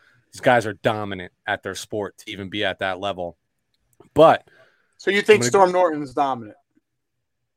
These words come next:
Speaker 2: Yeah.
Speaker 1: I
Speaker 2: Let,
Speaker 1: thi-,
Speaker 2: let,
Speaker 1: I
Speaker 2: let, look at you go walk doing the moonwalk like Michael
Speaker 1: No, no,
Speaker 2: Jackson.
Speaker 1: no, no, no, no. It's all relative, though, right? Like, I'm not backing off it.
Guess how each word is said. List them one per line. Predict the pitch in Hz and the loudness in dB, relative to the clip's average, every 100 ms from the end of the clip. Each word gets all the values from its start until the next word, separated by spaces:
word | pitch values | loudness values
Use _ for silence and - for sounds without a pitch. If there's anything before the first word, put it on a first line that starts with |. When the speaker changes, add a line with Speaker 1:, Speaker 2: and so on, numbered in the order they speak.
| _ _ _ _ _ _ - | _ _ _ _ _ _ -8
Speaker 2:
Yeah. | 139 123 | -6 -2
Speaker 1:
I | 117 | 0
Speaker 2:
Let, | 131 170 | 0 0
Speaker 1:
thi-, | - | -2
Speaker 2:
let, | 185 180 | -2 0
Speaker 1:
I | |
Speaker 2:
let, | 214 | -2
look | 226 240 | -2 -2
at | |
you | 247 | 2
go | 220 | 4
walk | 214 214 208 | 6 4 4
doing | 208 | -2
the | 185 | -2
moonwalk | 175 185 160 156 151 | -2 -2 2 2 2
like | 151 | -2
Michael | 160 151 151 | 0 0 0
Speaker 1:
No, | 151 147 | 0 4
no, | 208 | 4
Speaker 2:
Jackson. | 247 | 6
Speaker 1:
no, | 247 | 6
no, | 240 | 6
no, | 233 | 6
no. | 220 160 - - - - | 4 2 -2 -20 -8 0
It's | 175 196 | 2 8
all | 196 185 135 110 110 | 10 10 8 0 4
relative, | 151 143 107 - 95 85 | 6 6 2 -4 -8 -6
though, | 101 90 | -8 -6
right? | 90 98 104 147 120 | -8 -6 -4 -4 -4
Like, | 123 127 | -4 -2
I'm | 156 | 0
not | 185 | 2
backing | 156 151 135 110 | 4 2 0 -4
off | 135 139 | -4 -4
it. | 90 | -8